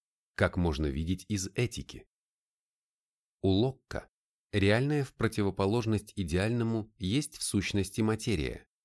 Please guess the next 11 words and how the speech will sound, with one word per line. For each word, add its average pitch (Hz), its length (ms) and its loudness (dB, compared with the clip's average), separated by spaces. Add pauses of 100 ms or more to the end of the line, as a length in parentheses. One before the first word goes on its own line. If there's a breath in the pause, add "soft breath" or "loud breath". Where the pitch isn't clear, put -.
(160)
хотя 110 360 0
и 165 120 2
лишенная 95 640 2
всех - 280 -4
тех 71 220 -4
свойств, - 560 -6 (360)
которые 147 480 0
он 117 180 2
отбрасывает 101 720 0
как 113 200 -4
вторичные, 113 760 -6